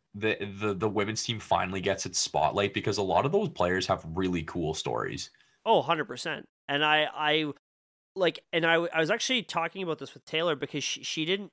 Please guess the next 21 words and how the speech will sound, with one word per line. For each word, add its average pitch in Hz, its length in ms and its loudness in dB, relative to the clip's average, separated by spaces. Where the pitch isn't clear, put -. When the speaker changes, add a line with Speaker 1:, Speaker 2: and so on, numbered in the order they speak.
Speaker 2:
like, 160 220 0
she - 160 -2
didn't 311 180 -2
know, 170 420 2
like, 143 320 0
just - 200 -4
how 156 120 0
sick - 380 -4
Hayley 135 260 -2
Wickenheiser 147 760 -2
is 226 200 -6
by 160 100 8
the 156 80 4
fact 165 240 2
that 180 100 2
she's 160 300 -2
already 160 560 6
a, 135 320 2
probably 147 540 2
the 135 140 0
best, - 460 -2